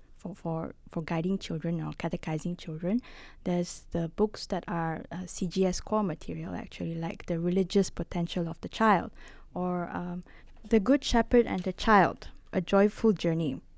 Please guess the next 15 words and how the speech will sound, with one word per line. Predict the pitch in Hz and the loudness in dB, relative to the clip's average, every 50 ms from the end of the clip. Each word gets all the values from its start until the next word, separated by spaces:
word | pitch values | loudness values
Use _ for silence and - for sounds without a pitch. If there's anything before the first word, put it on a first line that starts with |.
| - - - - - - | -20 -20 -20 -20 -18 -16
Uh, | 254 247 254 262 | -14 -12 -12 -10
it's | 240 240 202 - - - - - - | -10 -12 -12 -12 -14 -16 -14 -14 -14
a | 202 208 | -14 -8
very | - - 208 220 240 233 | -2 2 4 6 6 6
good, | 196 208 214 196 - - - - - - - - - - - - - - | 4 2 0 -2 -2 -6 -16 -18 -18 -20 -20 -20 -20 -20 -20 -18 -16 -12
uh, | 196 190 185 180 180 175 170 - - - - - - | -10 -8 -8 -6 -6 -8 -10 -12 -16 -20 -20 -12 -6
guide | - 190 196 202 196 - - - - | -2 0 2 2 0 -2 -4 -8 -8
to, | - 185 180 170 165 175 - - - - - - - - - | -4 -2 -2 -2 -2 -4 -6 -10 -18 -20 -20 -20 -16 -12 -10
um, | - - - - - - - - - - - - - - - - - - - - - - - - - - - - | -10 -8 -8 -10 -10 -12 -14 -16 -20 -20 -20 -20 -20 -18 -18 -18 -20 -20 -20 -20 -20 -20 -20 -20 -20 -20 -20 -16
how | - - 202 196 196 196 190 190 190 190 190 - - - - - - - - - - - - | -10 -6 -2 0 2 2 2 2 0 0 -4 -6 -12 -20 -20 -20 -20 -20 -20 -18 -16 -8 -4
the, | 175 175 165 - | -4 -4 -4 -4
how, | 185 202 208 220 | -2 0 2 2
how | 220 - 226 220 220 | 2 4 4 4 6
you | 202 190 180 | 6 4 2
can | - - 190 170 165 - - - - | 0 -2 -4 -4 -4 -6 -8 -10 -14